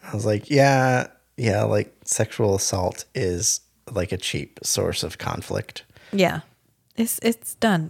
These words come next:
Speaker 2: I mean, it, you know, we don't need to keep perpetuating it.
Speaker 1: Right.
Speaker 2: Okay? But there's lots of other ways to generate, to tell me that this is a bad guy.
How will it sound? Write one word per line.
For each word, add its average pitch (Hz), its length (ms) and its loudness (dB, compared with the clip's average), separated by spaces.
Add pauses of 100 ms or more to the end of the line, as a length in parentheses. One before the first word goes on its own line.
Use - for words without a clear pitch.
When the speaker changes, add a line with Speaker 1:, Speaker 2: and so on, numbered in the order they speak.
(100)
Speaker 2:
I 180 60 0
mean, 208 220 4
it, - 180 -12
you 196 100 -2
know, 202 220 0
we 196 100 2
don't 220 180 2
need 208 160 2
to 208 60 -4
keep - 280 -6
perpetuating - 720 -4
it. - 120 -10 (460)
Speaker 1:
Right. - 220 -8
Speaker 2:
Okay? 185 360 0
But 196 120 -4
there's 208 260 4
lots 185 320 6
of 185 100 4
other 175 220 4
ways 156 320 0
to - 100 -10
generate, 151 640 -2 (1000)
to 240 80 6
tell 214 240 8
me 208 100 10
that 180 160 6
this 170 220 2
is 170 80 -2
a 151 80 0
bad 107 300 0
guy. 127 260 -6